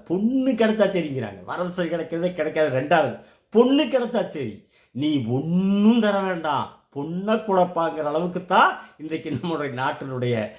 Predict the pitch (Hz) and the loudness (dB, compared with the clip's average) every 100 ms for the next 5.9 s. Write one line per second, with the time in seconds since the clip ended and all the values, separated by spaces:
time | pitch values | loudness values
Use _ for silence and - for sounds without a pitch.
0 | - _ _ 127 160 170 170 202 185 139 | -20 _ _ 0 2 2 0 -4 -2 0
1 | 151 147 117 107 - _ _ 117 110 113 | 0 0 -2 -4 -10 _ _ -8 -8 -6
2 | 113 123 113 135 160 139 131 175 147 110 | -4 -4 0 2 2 0 -4 -6 -6 -4
3 | 110 120 143 117 - - _ _ _ _ | -2 -2 -2 -4 -10 -20 _ _ _ _
4 | _ 135 196 226 226 208 196 190 185 175 | _ 0 4 6 6 2 -2 -6 -8 -8
5 | 170 196 233 226 202 214 202 180 127 | -4 -2 -2 -2 -4 -6 -6 -8 -10